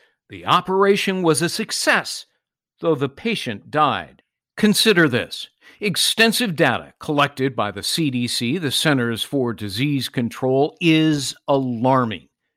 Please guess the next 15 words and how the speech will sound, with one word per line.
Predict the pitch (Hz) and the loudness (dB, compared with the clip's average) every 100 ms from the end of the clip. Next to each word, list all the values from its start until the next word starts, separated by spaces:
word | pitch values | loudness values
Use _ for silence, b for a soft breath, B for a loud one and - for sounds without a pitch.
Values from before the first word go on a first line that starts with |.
| _ - | _ -16
In | 95 | -16
fact, | - 135 113 - | -2 0 0 -2
it's | 101 - - | -8 -10 -16
frightening. | - 139 147 143 104 82 - _ B B B B | -10 4 4 4 -4 -14 -16 _ B B B B
Roughly | 165 165 - 151 | 4 4 4 -2
twenty-five | 135 - 180 202 240 185 180 175 | -2 -10 -6 -2 -2 0 -2 0
percent | 180 151 156 127 | -4 -4 -2 -2
of | 98 92 | -4 -4
young | 127 165 | -2 0
adults | 170 147 127 - | 2 2 2 0
say | 156 139 | 0 0
they | 135 131 | 2 0
have | 135 117 - | -2 -6 -6
considered | 143 127 - 208 208 247 214 | -4 -4 -4 -2 -2 -4 -6
suicide | - - 240 170 135 131 117 120 123 | -4 -2 0 2 0 0 0 0 -2